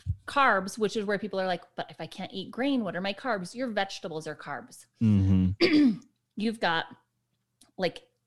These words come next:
Speaker 1: lots of carbs, artichokes, beans, sweet potatoes,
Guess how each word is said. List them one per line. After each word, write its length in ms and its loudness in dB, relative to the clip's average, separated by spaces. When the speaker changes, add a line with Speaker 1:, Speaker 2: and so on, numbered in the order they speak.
Speaker 1:
lots 280 0
of 120 -8
carbs, 280 -8
artichokes, 640 -2
beans, 640 -2
sweet 280 -6
potatoes, 640 -6